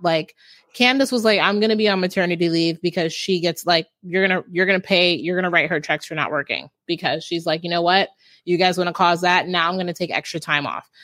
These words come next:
But Ben just went cranking away the episodes, never mentioning, like, "Hey, I happened to say this about her behind her back. It got caught,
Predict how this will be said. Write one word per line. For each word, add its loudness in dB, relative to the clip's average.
But 4
Ben 2
just -2
went -2
cranking 0
away 4
the 0
episodes, -2
never 0
mentioning, 0
like, 2
"Hey, 2
I 2
happened 2
to 0
say 2
this -2
about 2
her 0
behind -2
her -4
back. 0
It -6
got 0
caught, 2